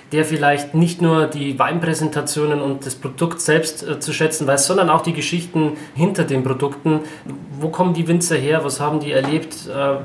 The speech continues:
was hat sie geprägt, dass letztendlich, ähm, die Philosophie und die Handschrift,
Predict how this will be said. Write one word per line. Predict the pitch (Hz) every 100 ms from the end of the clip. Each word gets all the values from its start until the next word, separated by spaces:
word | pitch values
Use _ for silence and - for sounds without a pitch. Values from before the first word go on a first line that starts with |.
| - -
was | 143 156
hat | 175
sie | 165 147
geprägt, | 151 131 147 170 - - - - -
dass | - 135 - -
letztendlich, | 143 147 - 139 147 143 143 131
ähm, | 127 131 127
die | 135
Philosophie | 131 165 151 147 127 165 156
und | -
die | 123
Handschrift, | 127 143 - 147 143 -